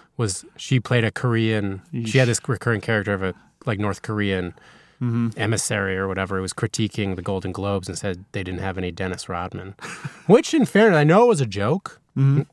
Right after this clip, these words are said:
Speaker 1: I would have taken some Rodman on that.
Speaker 2: Absolutely. Also been in
Speaker 1: What?
Speaker 2: feature films.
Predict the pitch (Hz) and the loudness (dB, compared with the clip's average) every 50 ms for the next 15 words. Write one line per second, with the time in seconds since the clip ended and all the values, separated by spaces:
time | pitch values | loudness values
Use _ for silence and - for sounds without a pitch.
0 | _ _ - 95 117 151 214 247 226 - - - 98 90 85 - 92 87 82 76 | _ _ -2 0 2 2 2 0 -2 -2 -2 -4 -4 -4 -4 -6 -8 -8 -8 -8
1 | 76 82 85 82 85 85 87 92 107 131 - - 127 147 143 - 135 156 180 135 | -8 -8 -10 -10 -12 -12 -12 -14 -14 -12 -2 0 0 0 0 0 0 0 2 2
2 | 120 110 104 - _ _ _ _ 175 165 151 - 139 123 113 127 123 123 123 120 | 0 -2 -4 -6 _ _ _ _ 0 0 2 2 0 0 2 2 2 2 2 2
3 | 117 113 - 135 139 123 - 127 - - 175 156 135 - - | 0 0 0 0 -2 -2 -2 -4 -4 -4 -8 -10 -10 -14 -16